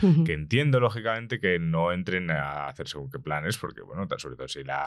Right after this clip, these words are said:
Speaker 2: personita,
Speaker 1: Hombre, claro.
Speaker 2: si, sobre todo si esa personita que ha traído al mundo, eh, acaba de nacer,
Speaker 1: Claro.
Speaker 2: que lógicamente es
Speaker 1: O sea, no vas a,
Speaker 2: lo
Speaker 1: "Venga,
Speaker 2: más
Speaker 1: ala, con los
Speaker 2: dependiente,
Speaker 1: abuelos".
Speaker 2: claro, exacto. Pero, pero sí que me pasa a veces que me, que lo pienso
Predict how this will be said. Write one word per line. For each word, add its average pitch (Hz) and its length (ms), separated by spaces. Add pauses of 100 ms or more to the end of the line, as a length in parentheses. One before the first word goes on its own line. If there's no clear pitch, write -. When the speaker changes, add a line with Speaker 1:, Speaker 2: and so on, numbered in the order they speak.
(140)
Speaker 2:
personita, - 420
Speaker 1:
Hombre, 175 220
claro. 170 260
Speaker 2:
si, 80 180
sobre 85 340
todo 92 80
si 92 120
esa 90 160
personita 87 440
que 92 80
ha 92 60
traído 90 240
al 90 80
mundo, 101 480
eh, 87 100
acaba 87 280
de 85 40
nacer, 82 320
Speaker 1:
Claro. 85 160
Speaker 2:
que 85 80
lógicamente 90 440
es 104 60
Speaker 1:
O - 20
sea, 190 80
no 190 40
vas 196 120
a, 196 100
Speaker 2:
lo 185 40
Speaker 1:
"Venga, 262 280
Speaker 2:
más 262 160
Speaker 1:
ala, 220 80
con 240 120
los 240 140
Speaker 2:
dependiente, 262 380
Speaker 1:
abuelos". 202 240
Speaker 2:
claro, 196 260 (180)
exacto. - 300 (520)
Pero, 101 600 (120)
pero 101 400
sí 110 180
que 135 80
me 135 140
pasa 151 240
a 151 40
veces 160 260
que 101 100
me, 80 280
que 85 100
lo 76 160
pienso 160 520